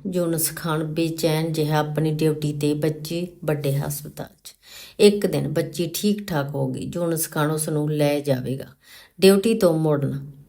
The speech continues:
ਮਗਰੋਂ ਉਹ ਉਸ ਵਾਰਡ ਵਿੱਚ ਆ ਖੜਾ ਹੋਇਆ। ਬੱਚੀ ਵੱਡੀਆਂ ਵੱਡੀਆਂ ਅੱਖਾਂ ਨਾਲ ਦੇਖਦੀ ਹੈ। ਉਸ ਦੀਆਂ ਅੱਖਾਂ ਵਿੱਚ ਡਰ ਹੈ, ਨਫ਼ਰਤ ਹੈ ਤੇ ਸ਼ੰਕਾ ਹੈ।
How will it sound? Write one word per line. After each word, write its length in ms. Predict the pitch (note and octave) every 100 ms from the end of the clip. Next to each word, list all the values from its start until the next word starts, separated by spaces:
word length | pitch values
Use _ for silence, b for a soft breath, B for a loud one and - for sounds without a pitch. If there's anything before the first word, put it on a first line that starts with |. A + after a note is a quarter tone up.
| -
ਮਗਰੋਂ 440 | E3+ D#3 D3+ C#3+
ਉਹ 300 | - G#3 F#3
ਉਸ 160 | G3 -
ਵਾਰਡ 500 | F#3 D#3+ D#3+ D#3 D#3+
ਵਿੱਚ 280 | D3+ C#3+ -
ਆ 300 | - D3 C#3
ਖੜਾ 240 | D3+ D3+
ਹੋਇਆ। 240 | D3 - - B B _ -
ਬੱਚੀ 280 | F3 E3+ F#3+
ਵੱਡੀਆਂ 360 | F3+ F3 G#3 G#3
ਵੱਡੀਆਂ 280 | F#3 D#3+
ਅੱਖਾਂ 280 | D3 D3+ D#3
ਨਾਲ 160 | D3 C#3+
ਦੇਖਦੀ 520 | C#3+ C#3 C#3 C#3 C3+
ਹੈ। 160 | C3 - -
ਉਸ 160 | D3+ C#3+
ਦੀਆਂ 260 | D#3 C#3+
ਅੱਖਾਂ 320 | C#3 - D#3+ D3
ਵਿੱਚ 220 | C#3 D3
ਡਰ 280 | D3 C#3 C#3+
ਹੈ, 200 | D#3+ D3+
ਨਫ਼ਰਤ 600 | D3 C#3+ C#3+ D3+ D3+ D3+
ਹੈ 280 | D3+ D3+ B B B -
ਤੇ 160 | G#3+ G#3
ਸ਼ੰਕਾ 480 | G#3 D3 C#3 -
ਹੈ। 260 | C3 B2+